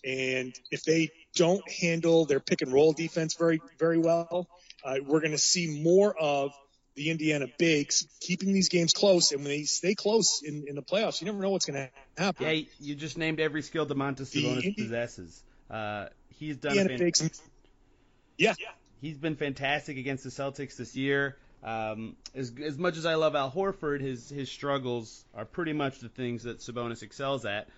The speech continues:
Speaker 2: So there's a bit of yin and yang when they're on the floor at the same time. Sabonis can screen anyone to death. He's one of the best screeners in the N B A. He's a great offensive rebounder. He's incredibly efficient. Uh, all that together makes him literally the perfect backup center.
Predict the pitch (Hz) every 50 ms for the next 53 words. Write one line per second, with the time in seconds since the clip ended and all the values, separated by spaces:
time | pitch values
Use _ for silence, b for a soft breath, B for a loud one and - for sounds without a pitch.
0 | b b b b - - 113 113 113 107 117 113 107 117 117 110 107 123 120 120
1 | 107 113 117 120 117 117 113 113 110 113 113 113 110 110 107 107 107 110 110 110
2 | 110 107 - - 120 120 123 123 - - 123 117 110 - 123 120 120 120 117 113
3 | b b b b b b - - 127 143 139 139 135 - - 135 123 - - -
4 | 139 139 135 131 131 131 135 131 131 123 127 131 110 113 117 117 120 - 123 113
5 | 104 120 117 117 120 107 113 113 - - - 127 120 117 113 107 104 120 117 113
6 | 110 113 113 110 110 110 110 113 104 101 104 107 - 123 123 120 117 117 117 110
7 | 120 113 107 110 - 117 113 110 113 113 117 113 117 113 113 104 107 104 - 131
8 | 123 123 113 120 113 - - 113 113 - 123 117 113 b b b b b b b
9 | b - 104 104 104 98 - - 139 156 160 151 - - 135 135 170 175 165 151
10 | 143 135 131 - - 127 117 120 117 117 113 - _ - - 120 139 156 160 160
11 | 147 131 127 - 139 127 - 123 - 113 110 107 - 117 - - - 247 269 214
12 | 147 127 131 131